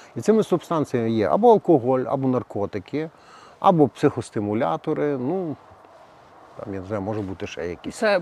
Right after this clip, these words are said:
Speaker 2: пошук
Speaker 1: спеці-,
Speaker 2: щастя в обхід духовного
Speaker 1: це є,
Speaker 2: росту.
Speaker 1: це є пошук швидкого, швидкої зміни стану, психічного с-, свого стану із, поєднаний з задоволенням. З задоволенням, так?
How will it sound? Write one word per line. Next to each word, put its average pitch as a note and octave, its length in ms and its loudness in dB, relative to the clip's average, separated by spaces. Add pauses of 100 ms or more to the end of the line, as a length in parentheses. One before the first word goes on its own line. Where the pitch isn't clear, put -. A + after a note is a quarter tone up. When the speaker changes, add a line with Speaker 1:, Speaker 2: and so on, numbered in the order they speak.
Speaker 2:
пошук A#3 280 0
Speaker 1:
спеці-, G#3+ 140 -4
Speaker 2:
щастя B3 480 4
в F3+ 60 0
обхід F3 380 -2
духовного F#3 460 -2
Speaker 1:
це D#3 140 6
є, F3+ 60 10
Speaker 2:
росту. - 300 0
Speaker 1:
це D#3 180 2
є F#3 160 6 (200)
пошук E3+ 400 6
швидкого, D3+ 1080 4
швидкої C#3+ 600 2
зміни C3 520 4
стану, G2+ 680 2
психічного A2+ 720 -4
с-, - 280 -12
свого G2+ 400 -2
стану F#3+ 520 0 (640)
із, G3+ 340 4 (220)
поєднаний E3+ 560 8
з A#2+ 40 4
задоволенням. G#2 760 0 (600)
З G#2+ 60 -10
задоволенням, A#2 720 2
так? G3 140 0